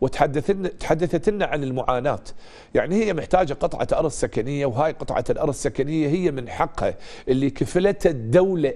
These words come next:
إلها وإلى الرياضيين. لكن موضوع المماطلة والروحة والجية، يعني ما أعتقد، ما أعرف يعني إلى متى سيتم. المشكلة إنه السيد محافظ الديوانية يقولها: "أني أقدر أنطيك قاع، بس أنطيك إياها بالأطراف وما تجيب لك مليونين دينار".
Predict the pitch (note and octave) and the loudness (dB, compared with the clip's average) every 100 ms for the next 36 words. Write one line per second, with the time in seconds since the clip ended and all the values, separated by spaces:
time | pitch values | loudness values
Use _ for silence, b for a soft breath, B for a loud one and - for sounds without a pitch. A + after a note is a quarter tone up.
0 | - F#3+ D#3+ F3+ D#3 C3+ C3+ G#2+ G#2+ G2 | 2 2 2 2 2 2 0 0 0 0
1 | F#2+ F2+ G2 F#2+ B B B - F#3 G3+ | -2 -6 -8 -10 B B B -2 0 0
2 | F#3 E3+ F3+ D3 C#3+ D3+ C#3 B2+ B2+ C3 | 0 0 0 0 0 0 0 0 2 0
3 | B2+ D3 - B2 A#2+ A#2+ C#3+ B2+ C3 - | 0 -2 0 0 0 0 0 0 -2 -4
4 | - - C#3 - - A2+ - - C#3+ B2 | -6 -6 -8 -6 -2 -2 -4 -4 -2 -2
5 | A2+ - - F#2 A2 A#2 E3 C#3 C3+ C#3+ | -4 -8 -6 -6 -6 -2 2 2 0 0
6 | C#3 C3 A#2 A2+ B2+ B2+ B B B - | 0 0 -4 -2 -4 -4 B B B 2
7 | D#3 G3+ - G3 F3+ F3 E3 - F#3+ D#3 | 2 2 4 4 4 0 -2 2 2 2
8 | D3 - F3+ D3+ C#3 A#2+ C#3 C3+ B2 B2 | -2 -2 -2 -2 -4 2 2 2 0 -2
9 | B2 C3+ G3+ E3 - G#3+ F#3 D#3 B B | 2 2 4 2 0 0 -2 -6 B B
10 | B B - G3 F#3+ F3 D#3 D3+ A2 C3+ | B B 2 4 2 2 0 0 2 2
11 | B2+ B2+ C#3 C#3+ D3+ C#3+ D#3+ D3+ G3+ E3+ | 2 0 -4 -4 -4 -2 0 2 0 0
12 | F#3+ F3 E3+ - D3+ F3+ D#3+ C#3+ C3+ C#3 | 0 0 -2 -2 -2 0 -2 -2 -4 -2
13 | C3+ C#3 C3 D3 A#2 G#2 F#2 | 0 0 0 -2 -2 -4 -4